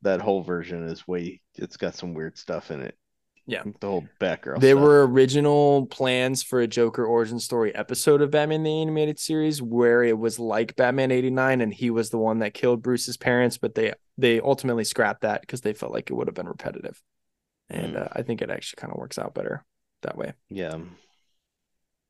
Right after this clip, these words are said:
Speaker 2: Um, in this next sequence, Joker goes to Arthur Reeves's office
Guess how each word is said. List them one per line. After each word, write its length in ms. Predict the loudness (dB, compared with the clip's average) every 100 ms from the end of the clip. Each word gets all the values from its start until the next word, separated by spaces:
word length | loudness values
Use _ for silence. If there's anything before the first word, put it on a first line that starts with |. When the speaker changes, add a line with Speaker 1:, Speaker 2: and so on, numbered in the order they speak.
| _ -2
Speaker 2:
Um, 500 | 4 4 4 2 -2 -8 _ _ _ _ _ _ _ _ _ _ _ _ _ _ _ _ _ _ _
in 180 | 2 4
this 200 | 6 4
next 240 | 4 2 2
sequence, 440 | 0 4 2 2
Joker 420 | 2 2 4 0
goes 260 | 0 0 -2
to 100 | -2
Arthur 300 | -2 -2 -2
Reeves's 480 | -2 -2 -2 -4 -4
office 640 | -4 -4 4 4 4 2